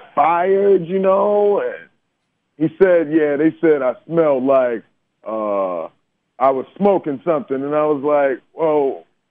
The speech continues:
you know, were you? <laughs> 'Cause you do now." <laughs> Right? And then he told on himself. He was like, "I don't even know how they smelled it. I was all the way in the back." I'm like, "This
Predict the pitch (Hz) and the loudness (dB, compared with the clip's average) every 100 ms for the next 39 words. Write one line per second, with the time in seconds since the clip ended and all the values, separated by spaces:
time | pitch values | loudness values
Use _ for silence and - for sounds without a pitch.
0 | _ 147 156 135 131 120 110 123 196 311 | _ -4 -2 2 2 0 0 2 2 4
1 | 370 381 - _ _ - - - - - | 2 2 -2 _ _ -18 -12 -12 -10 -2
2 | 202 - 208 - - - - 196 165 214 | 0 0 -2 -2 -4 -10 -2 -2 0 -2
3 | 165 269 262 262 311 294 123 135 143 - | 0 2 4 4 4 0 -4 -8 -8 -4
4 | - 254 - 208 190 160 196 - - - | 0 0 0 -6 -6 -4 -6 -4 -6 -6
5 | - - _ - - _ 156 175 202 202 | -10 -10 _ -10 -10 _ -16 -6 -4 2
6 | 214 208 202 202 202 240 247 247 214 185 | 2 2 -2 -4 -4 0 2 2 -2 -6
7 | 170 185 175 123 202 202 156 160 139 156 | -6 -4 -4 -4 -6 -4 0 0 0 0
8 | 196 185 170 165 160 156 147 139 - 190 | 0 2 0 0 0 0 -2 -4 -2 0
9 | 180 139 147 165 160 160 160 160 156 151 | 2 2 0 0 0 0 0 0 0 -2
10 | 143 131 165 127 - - _ _ 185 190 | 0 0 2 0 -6 -20 _ _ -4 0
11 | 175 - 254 302 | 0 -2 -2 -2